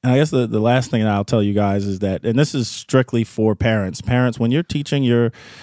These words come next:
uh, your kids, you know, to be honest and to just always fess up and to just, you know, "Hey, listen, it's always better to just tell the truth."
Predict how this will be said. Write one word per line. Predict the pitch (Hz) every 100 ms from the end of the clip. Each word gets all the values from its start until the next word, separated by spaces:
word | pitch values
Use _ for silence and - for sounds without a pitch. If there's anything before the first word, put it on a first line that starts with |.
| - -
uh, | 120
your | 113 110 107
kids, | - 117 117 110
you |
know, | 110 107 104 -
to | -
be | 117 113
honest | 107 104 107 107 -
and | 98 101 98
to | -
just | 98 101
always | 101 107 107 101
fess | - 107 -
up | 107 104 -
and | 101
to | -
just, | 107 104 -
you | 110
know, | 101 98
"Hey, | 107
listen, | 101 107 101
it's | 90 104
always | 117 143 151 135
better | 143 135 131
to | 98
just | 117 107 -
tell | 117 120
the | 123
truth." | - 147 120 80